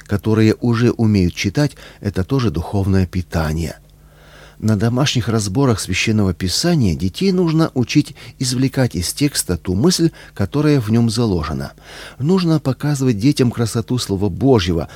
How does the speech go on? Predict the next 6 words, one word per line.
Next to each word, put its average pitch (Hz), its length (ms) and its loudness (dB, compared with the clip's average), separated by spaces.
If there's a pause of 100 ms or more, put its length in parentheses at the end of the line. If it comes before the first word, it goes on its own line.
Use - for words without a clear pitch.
(180)
нужно 139 320 2
учить 143 360 2
их 123 160 0
читать 123 420 -2
между 107 380 0
строк. - 560 -6